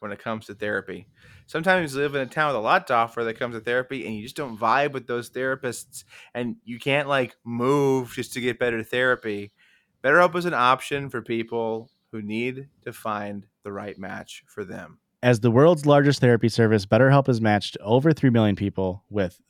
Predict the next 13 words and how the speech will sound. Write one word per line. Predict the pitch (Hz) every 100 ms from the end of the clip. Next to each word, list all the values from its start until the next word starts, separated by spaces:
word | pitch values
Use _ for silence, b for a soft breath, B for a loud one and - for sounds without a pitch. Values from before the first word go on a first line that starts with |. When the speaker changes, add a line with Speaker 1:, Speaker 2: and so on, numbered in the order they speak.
| -
Speaker 2:
professionally | 92 - 123 - 156
licensed | 123 113 113 110 98
and | 107 123
vetted | 131 127
therapists | 107 98 101 92
available | 98 98 90 85
one | 87 113
hundred | 131 139 135
percent | 117 110 98
online. | 98 95 87 82 117 b b b -
Plus, | - 131 147 - - _
it's | 110 98 - -
affordable. | 107 98 92 87 -